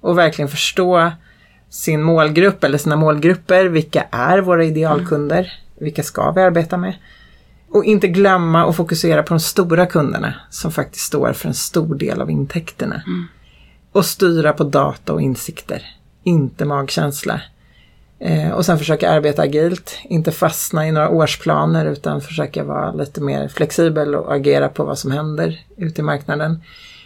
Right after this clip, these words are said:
Speaker 1: Och tänka always on istället för kampanj.
Speaker 2: Det är toppenbra. Jag hade tänkt att summera lite vad vi har pratat om, men du gjorde det ju jättebra faktiskt. Just det här att jobba tillsammans. Marknad och sälj måste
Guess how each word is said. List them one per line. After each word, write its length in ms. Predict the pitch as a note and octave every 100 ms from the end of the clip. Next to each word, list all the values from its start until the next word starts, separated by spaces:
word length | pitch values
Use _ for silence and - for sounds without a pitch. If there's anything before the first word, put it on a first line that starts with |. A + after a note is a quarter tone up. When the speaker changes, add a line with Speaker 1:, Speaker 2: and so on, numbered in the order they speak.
| - -
Speaker 1:
Och 160 | E3
tänka 360 | F3 D#3+ C#3+ -
always 600 | D#3 D3+ D3+ D#3 D3 - E3
on 340 | C3 A2 D3
istället 400 | D3+ - D3+ C#3
för 100 | -
kampanj. 560 | - C3+ C#3 - - A2 - _ _ _ _ - _ _ _ - _ _ _ _ _ _ _ _ _
Speaker 2:
Det 160 | A#3 A#3
är 40 |
toppenbra. 600 | - G#3+ G#3 F3 F#3 D3 -
Jag 60 |
hade 140 | G#3 A3
tänkt 180 | G#3+ G3
att 80 |
summera 440 | - G3+ F#3+ D#3 F#3
lite 240 | G#3 G3+
vad 100 | D3+
vi 60 | E3
har 60 |
pratat 340 | E3+ D#3+ E3+ D#3+
om, 100 | -
men 140 | F3
du 100 | F3+
gjorde 300 | G3 F3 A3
det 220 | F#3 F3+ D#3
ju 260 | D#3+ - - - -
jättebra 880 | E3 F#3 F#3+ - - F#3+ F#3+ - - -
faktiskt. 380 | F3 D#3 - F3
Just 160 | G#3+ -
det 60 |
här 160 | F3+ D#3
att 80 | E3+
jobba 180 | D3 C#3
tillsammans. 680 | C#3 C#3 C3 F#2 F#3 -
Marknad 300 | F3 D#3+ D#3
och 80 | D3+
sälj 220 | - D3
måste 440 | C#3 C#3+ - C#3